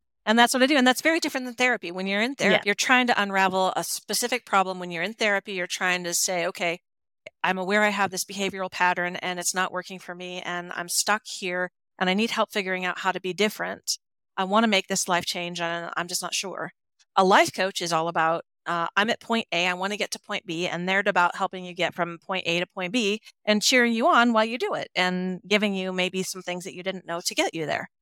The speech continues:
Speaker 1: What I'm doing is entirely different altogether. It's, um, outsourcing your best <laughs> friend <laughs> just for a little bit. <laughs> Yeah.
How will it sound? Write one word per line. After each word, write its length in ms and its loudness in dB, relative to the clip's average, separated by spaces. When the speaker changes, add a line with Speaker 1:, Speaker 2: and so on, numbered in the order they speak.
Speaker 1:
What 240 6
I'm 140 6
doing 220 0
is 100 -2
entirely 440 0
different 260 -6
altogether. 560 -8
It's, 520 -4
um, 340 -8
outsourcing 600 0
your 120 -6
best 300 0
<laughs> 80 -10
friend 580 8
<laughs> 320 8
just 220 2
for 160 6
a 60 8
little 260 6
bit. 480 4
<laughs> 920 0
Yeah. 240 6